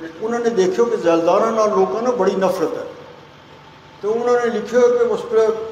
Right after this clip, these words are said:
ਮਿਰਜ਼ਾ ਅਫਸਰ ਬੇਗ ਉੱਨੀ ਸੌ ਇਕਾਵਨ ਦੇ ਵਿੱਚ ਮਸ਼ੀਰ ਮਾਲ ਥੋ ਤੇ ਹੂੰ ਉਸਕੇ ਕੋਲ ਗਿਓ ਤੇ ਮੈਂ ਉਸਨੇ ਕਿਹਾ ਕਿ इस जैलदारा नाल लोग बड़ी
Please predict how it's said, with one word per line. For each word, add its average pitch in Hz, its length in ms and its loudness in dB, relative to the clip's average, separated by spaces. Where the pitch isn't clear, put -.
ਮਿਰਜ਼ਾ 185 400 2
ਅਫਸਰ - 240 0
ਬੇਗ 202 340 6
ਉੱਨੀ 190 400 -6
ਸੌ 196 180 -2
ਇਕਾਵਨ 180 480 2
ਦੇ 190 60 -2
ਵਿੱਚ 180 260 -4
ਮਸ਼ੀਰ 190 380 -2
ਮਾਲ 185 300 2
ਥੋ 190 220 -2
ਤੇ 208 160 -2
ਹੂੰ 196 240 -4
ਉਸਕੇ 202 220 -2
ਕੋਲ 196 220 -2
ਗਿਓ 185 300 0
ਤੇ 214 100 -4
ਮੈਂ 190 200 -6
ਉਸਨੇ 190 320 -6
ਕਿਹਾ 202 260 -2
ਕਿ 208 200 -8
इस 185 260 -8
जैलदारा 160 480 2
नाल 202 240 0
लोग 185 320 0
बड़ी 180 160 2